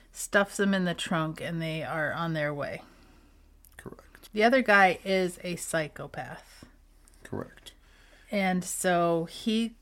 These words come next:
Speaker 1: breaks into a house where a single mother and her three children are living. And he is basically probably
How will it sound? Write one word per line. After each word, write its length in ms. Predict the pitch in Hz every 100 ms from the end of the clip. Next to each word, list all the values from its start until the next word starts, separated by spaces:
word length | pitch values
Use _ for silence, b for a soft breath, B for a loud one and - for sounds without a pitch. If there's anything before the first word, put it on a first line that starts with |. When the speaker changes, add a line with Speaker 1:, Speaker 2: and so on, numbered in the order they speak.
| -
Speaker 1:
breaks 480 | 190 196 208 208 -
into 340 | 196 190 -
a 80 | 175
house 520 | 175 170 165 160 - 175
where 120 | 165
a 100 | 160
single 400 | - 196 190 190
mother 420 | 175 165 165 165
and 220 | - 160
her 100 | 160
three 320 | - - 180
children 540 | 180 - 156 160 156 156
are 120 | 151
living. 460 | 151 147 147 151 156 b b b b b b b b b b
And 460 | 185 180 175 170 175
he 400 | - 208 202 190
is 420 | 180 170 - - - - - -
basically 760 | 277 311 - 247 208 185 175
probably 600 | 170 - 190 180 180 170